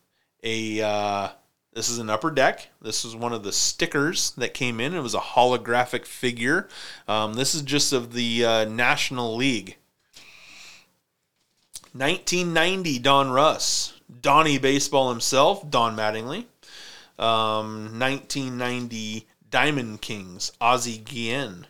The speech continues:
Uh, Bowman, I believe this is a nineteen ninety as well. It is, nineteen ninety Bowman. Um, Donnie Baseball, Don Mattingly. And then same, same card,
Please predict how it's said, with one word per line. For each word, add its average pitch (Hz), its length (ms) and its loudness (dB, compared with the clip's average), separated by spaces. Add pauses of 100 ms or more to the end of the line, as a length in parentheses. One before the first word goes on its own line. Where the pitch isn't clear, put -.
(880)
Uh, 107 720 0
Bowman, 151 680 2 (180)
I 113 100 -6
believe 123 560 -6
this 139 220 0
is 123 120 -4
a 120 80 -4
nineteen 120 840 -6
ninety 123 720 -2
as 110 220 -4
well. 117 460 -2
It 135 100 0
is, 135 380 0
nineteen 131 380 -4
ninety 120 260 -4
Bowman. 143 500 -2 (480)
Um, 110 680 -2 (120)
Donnie 104 220 -4
Baseball, 127 440 -2
Don 117 220 2
Mattingly. 208 600 0 (340)
And 123 220 -4
then 127 220 -4
same, 170 600 0 (160)
same 175 300 0
card, 117 340 4